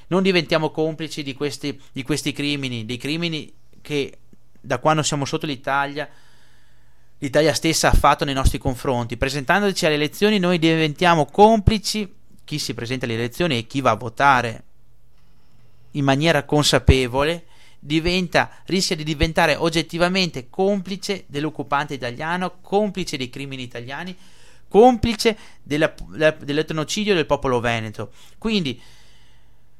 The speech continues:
le, eh, diciamo, non andate a votare, non, eh, annullate la scheda se proprio volete, avete paura del giudizio delle persone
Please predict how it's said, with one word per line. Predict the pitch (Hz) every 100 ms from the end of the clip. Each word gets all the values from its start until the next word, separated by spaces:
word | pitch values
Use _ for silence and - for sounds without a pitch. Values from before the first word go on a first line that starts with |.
| - - - - - -
le, | - 160
eh, | - 147 143
diciamo, | 139 151 - 156 131 123 - - - - - - - - - - - -
non | - 151
andate | 175 160 156
a |
votare, | 143 139 127 110 113
non, | 117 143 190 185 151 - - - - -
eh, | - 143 139 131 131 127 127 127 123
annullate | 139 151 151 151 180
la | 131
scheda | - 185 190
se | -
proprio | 143 143
volete, | 131 135 139 139
avete | 127 135 127
paura | 131 135 156 147
del | 127 131
giudizio | 127 135 147 151 - 151 143 139 - - - -
delle | 131 139
persone | - 135 - 151 151 160 147 135 127 127 127 123 123 120 117 - -